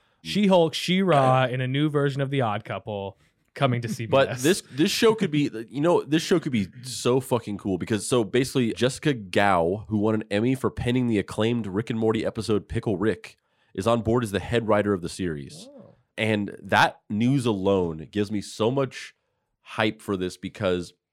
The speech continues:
Speaker 2: the thing that you want the She-Hulk to be is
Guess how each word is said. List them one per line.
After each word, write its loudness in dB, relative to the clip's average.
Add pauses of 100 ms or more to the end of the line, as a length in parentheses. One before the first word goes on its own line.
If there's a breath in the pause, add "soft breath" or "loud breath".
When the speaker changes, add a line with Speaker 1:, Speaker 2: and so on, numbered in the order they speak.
(320)
Speaker 2:
the -4
thing 0
that 4
you 0
want 4
the -2
She-Hulk -2
to -4
be -6 (720)
is 2